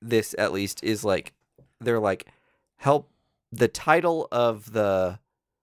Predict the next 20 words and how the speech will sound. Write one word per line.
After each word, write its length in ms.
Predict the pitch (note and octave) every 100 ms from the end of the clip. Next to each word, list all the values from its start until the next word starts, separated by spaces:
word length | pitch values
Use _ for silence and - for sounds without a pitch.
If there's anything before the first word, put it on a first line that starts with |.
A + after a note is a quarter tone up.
| _ _ _ _ _
Kickstarter 760 | - A#2+ - G#2 G2+ G#2 G2 F2+ - _ _ -
is 300 | A2 G2+ - _
Only 360 | B2+ D3 D#3 D3+
You 200 | B2+ B2+
Can 140 | B2+
Help 300 | A2+ A2 -
Bring 400 | G2+ A2+ A2 G#2
Megalith 640 | G2+ G2 G2+ F#2+ F#2+ -
to 80 | -
Comic 420 | - - F2+ E2
Stores. 580 | - - A#1 - - - _ _ _ _ _ _ _ _ _
So 280 | - - A#2
they're 260 | G#2+ C#3 D#3
being 200 | D3 D3
upfront 480 | C3 - B2+ A2+
that, 160 | - G2
like, 320 | G2 G2 - _ _ _ _ _ _ _ -
we're 120 | F#2+
funding 480 | - C3 C#3 C#3 C#3
this 500 | C3 B2+ - -